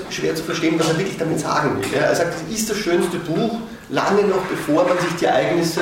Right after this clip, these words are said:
die neunzehnhundertdreiunddreißig möglich wurden, sozusagen vergegenwärtigen konnte.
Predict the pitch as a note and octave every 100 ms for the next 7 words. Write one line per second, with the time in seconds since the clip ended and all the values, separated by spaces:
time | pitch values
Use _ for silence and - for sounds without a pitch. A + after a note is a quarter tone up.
0 | E3 E3 E3 D3+ C#3 C#3+ C#3 C3 C#3 C#3+
1 | - C3 A#2+ D3+ D#3+ E3 C#3+ D#3+ E3 D#3+
2 | D#3+ D3+ D3+ D3 D3 C#3+ - - - -
3 | - C3+ A2 D#3+ D#3+ C3 G#2+ A2 A2+ A2
4 | A#2 G#2+ G#2 G2